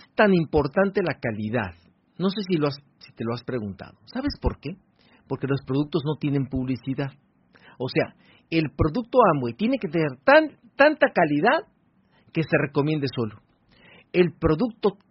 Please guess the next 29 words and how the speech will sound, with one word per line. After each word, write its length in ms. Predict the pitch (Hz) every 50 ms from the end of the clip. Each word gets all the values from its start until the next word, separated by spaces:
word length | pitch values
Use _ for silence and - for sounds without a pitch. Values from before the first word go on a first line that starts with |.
| _ _
debe 300 | - 190 214 226 233 214
tener 340 | 202 - 147 151 147 127 - -
tanta 300 | - 262 277 247 - 240
calidad 520 | - - 165 147 139 139 180 254 311 302 302 302 247 - _ _
que 120 | - 156
se 200 | 143 - 156 151
defienda 600 | 131 131 123 - - - 247 285 277 247 196 135 104 101 - -
solo. 440 | - 170 208 180 131 104 95 - - _ _ _ _ _ _ _ -
Eh, 180 | 135 135 131
así, 400 | 123 104 113 113 - 165 160 120 - _ _ _ _ _ _ _
eh, 320 | - 117 120 117 113 110 110 101 - _ - _
cuando 220 | - 131 127 120
está 300 | 117 - 175 175 170 - _ -
una 160 | 156 156 139
pasta 300 | - - 185 185 - 151
de 100 | 143 139
dientes 240 | 160 185 185 156 143 - -
frente 280 | - 135 131 120 -
al 80 | 131 127
usuario, 540 | 139 139 - - 190 202 233 226 247 277 - _ _ _ - _
la 260 | - 127 135 135 -
calidad 420 | - 151 135 120 117 120 135 156 180
de 80 | 160
la 160 | 143 135 -
pasta 300 | - 220 226 208 - -
tiene 300 | - - 143 143 147 147 -
que 100 | - 127
defenderse 760 | 123 117 - - 113 110 110 107 143 151 139 127 - - 120
solo 380 | - - 135 117 110 143 208